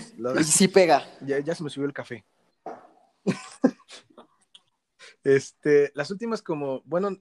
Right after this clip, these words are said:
Speaker 1: le, otra vez repito, es que le voy a hacer énfasis para que de pronto la gente no vaya a escuchar algún fragmento, pero no vaya a escuchar todo lo demás.
Speaker 2: Ok, ok.
Speaker 1: Y vaya a decir, "Ah, no mames, minimizó tal cosa." <laughs> Este, son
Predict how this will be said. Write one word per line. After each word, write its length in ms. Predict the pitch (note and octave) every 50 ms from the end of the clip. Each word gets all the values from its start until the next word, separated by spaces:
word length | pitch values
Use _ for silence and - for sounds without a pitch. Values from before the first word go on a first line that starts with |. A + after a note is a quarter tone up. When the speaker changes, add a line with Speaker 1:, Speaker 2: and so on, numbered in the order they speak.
| - B2+
Speaker 1:
le, 240 | B2+ C3+ C#3+ C#3+ B2+ -
otra 220 | C3+ D3 - D3 C#3+
vez 180 | C#3+ C#3+ A#2+
repito, 340 | B2+ C3 - F3 - - F#3
es 120 | E3+ F3+ -
que 140 | A#3+ G3+ -
le 100 | - D#3+
voy 120 | D#3 G#3
a 20 | A#3+
hacer 160 | A3+ B3 A#3+
énfasis 400 | A#3 A#3 A3+ A#3 A3+ G3+ A3+ G#3+
para 200 | - D#3+ C3+ C3
que 100 | - C3
de 80 | C3 C3
pronto 260 | - D#3 E3 E3+ F3+
la 240 | E3 C3+ A#2+ B2 A#2
gente 220 | - D3+ D3 D3
no 80 | D#3 D3+
vaya 80 | D#3 D#3
a 80 | -
escuchar 340 | - C3 - - D3 C#3 C3+ _
algún 300 | - A#2+ B2+ C3+ E3 F3
fragmento, 440 | - F#3+ F3 F3 F3 F3 - F#3 F3
pero 140 | - D3 B2+
no 180 | B2+ C3 C#3+
vaya 140 | C#3+ C#3+ C#3+
a 40 | D3+
escuchar 280 | D3 - - - - -
todo 180 | - D3+ D3+
lo 120 | D#3 D#3 D#3
demás. 140 | D#3 E3+
Speaker 2:
Ok, 80 | D#3+ D3+ D#3 E3
ok. 340 | D#3+ C#3 C#3+ C#3+ E3 A3 - -
Speaker 1:
Y 60 | - B2
vaya 100 | C3 C3+
a 40 | C3
decir, 200 | A#2+ - D3+ C#3 C#3
"Ah, 180 | F3+ F#3+ A3
no 160 | A#3+ A#3+ A#3+
mames, 220 | A#3 A#3 A#3 B3 C4
minimizó 600 | B3 A3+ F#3+ F3+ E3+ E3+ E3+ - G3+ G#3 G#3+ G3+
tal 260 | G3 - G3+ G3 F#3+
cosa." 340 | - - C#3+ E3 A#3 - - - - - _ _ - - - _ -
<laughs> 140 | - - _ _ _ _ - - _ _ _ _ _ _ G3+ - _ _ _ _ _ _
Este, 1120 | - B2+ C3+ C3+ - - _ _ - C#3 C3 C3 B2+ B2+ B2 B2 B2 A#2+ A#2+ A#2+ A2+ - _ _
son 400 | A2+ - E3 E3 F3 F3+ F3 D3+